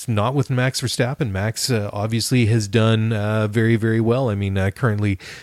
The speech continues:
third in the, uh, the, the World Championship with his pair of wins has, uh, propelled him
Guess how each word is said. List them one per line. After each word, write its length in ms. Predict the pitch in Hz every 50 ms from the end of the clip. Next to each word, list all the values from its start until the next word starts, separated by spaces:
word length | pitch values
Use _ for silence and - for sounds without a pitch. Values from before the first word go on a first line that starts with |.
| - -
third 520 | - - - - 143 139 135 131 131 123
in 300 | 147 160 135 120 117 117
the, 320 | 110 110 110 110 107 104
uh, 120 | 101 101 98
the, 140 | 95 107 101
the 120 | 92 110
World 280 | 101 107 110 107 101 -
Championship 640 | - 120 104 107 104 - 117 - - 120 107 -
with 120 | - 92
his 180 | - 110 98 -
pair 260 | - - 127 120 107
of 140 | 101 95 92
wins 400 | 98 107 107 110 113 117 110 -
has, 200 | 110 95 - -
uh, 220 | 101 95 92 95
propelled 560 | 92 - 123 113 - - 113 104 107 110 101 -
him 260 | 117 110 104 101